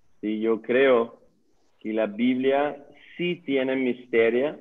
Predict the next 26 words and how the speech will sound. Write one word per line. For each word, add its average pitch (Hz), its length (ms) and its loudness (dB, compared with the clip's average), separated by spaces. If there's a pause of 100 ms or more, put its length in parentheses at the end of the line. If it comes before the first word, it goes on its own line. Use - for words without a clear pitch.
(840)
mas 117 540 0 (460)
la 117 260 0
mayoría 143 1000 0 (180)
que 120 240 -6
está 139 360 -6
en 131 120 -4
la 120 100 0
Biblia 117 480 -2
debería 113 600 -4 (100)
ser 117 420 0 (760)
algo 123 440 0
que 110 460 -2
podemos 117 760 -2 (140)
entender. 117 640 0
Primero, 147 580 0
las 135 240 -2
personas 131 560 -6
que 123 180 -2
recibieron 117 720 -2
la 117 160 0
carta 117 380 -2
en 117 140 -10
el 107 240 -8
inicio, 127 420 -6
la 131 120 2
Biblia. 110 500 -2